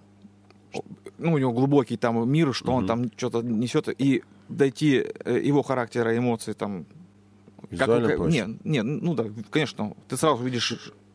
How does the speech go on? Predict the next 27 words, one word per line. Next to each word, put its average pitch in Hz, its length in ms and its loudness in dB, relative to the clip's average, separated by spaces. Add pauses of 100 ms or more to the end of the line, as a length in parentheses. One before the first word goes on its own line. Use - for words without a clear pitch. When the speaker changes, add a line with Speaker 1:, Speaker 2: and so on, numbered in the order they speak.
(200)
Speaker 1:
и 95 120 0
визуально, 139 500 4
и 110 140 -2
то, 147 120 -2
что 139 200 -6
он 120 280 -6
может 127 380 -2
дать, 110 220 0
как - 180 -6
бы. 107 100 -2
Speaker 2:
Да, 95 180 -2
да, 82 120 -4
да, 78 100 -8
потому 101 320 -2
Speaker 1:
Или 147 140 2
Speaker 2:
что 95 180 4
Speaker 1:
хочет, 151 280 4
точнее, 139 300 0
визу-, 127 320 0
виз-, 131 180 -4
когда 139 200 0
визуально, 131 500 0
он, 120 200 -4
ты - 140 -6
видишь, 127 200 -2
что 120 160 -4
он 113 260 -6